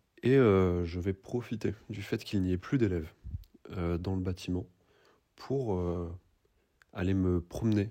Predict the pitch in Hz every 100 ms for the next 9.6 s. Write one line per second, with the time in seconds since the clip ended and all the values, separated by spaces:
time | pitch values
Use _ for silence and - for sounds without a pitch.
0 | - 98 98 107 110 101 92 87 85 -
1 | - 104 101 85 80 - 82 82 - 95
2 | 87 - _ _ _ _ _ _ - 92
3 | 87 107 104 101 104 101 - - 87 90
4 | 90 90 82 82 - _ _ _ _ _
5 | _ _ _ _ _ _ _ 90 92 92
6 | - 127 113 107 110 107 101 101 104 104
7 | 92 95 87 101 98 98 98 - 104 101
8 | 104 98 98 101 - - 95 90 98 92
9 | 90 90 90 - 90